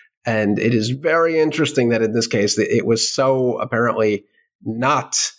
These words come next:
in line with real-world conditions or controls that, uh, this poor airline has to go back and, and, or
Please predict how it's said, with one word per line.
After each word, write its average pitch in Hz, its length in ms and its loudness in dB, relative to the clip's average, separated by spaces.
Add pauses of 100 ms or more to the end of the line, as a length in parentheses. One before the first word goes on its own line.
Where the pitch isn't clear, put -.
(380)
in 127 100 2
line 107 460 0
with - 320 -2
real-world 110 560 0
conditions 98 840 -2 (100)
or 107 140 0
controls 98 680 -2
that, - 380 -4
uh, 113 180 -2 (420)
this 123 240 -2
poor 123 260 0
airline 117 380 0
has 120 160 -6
to - 80 -6
go 101 140 0
back 98 280 -2
and, 90 160 -6
and, 98 280 -4 (340)
or 95 300 0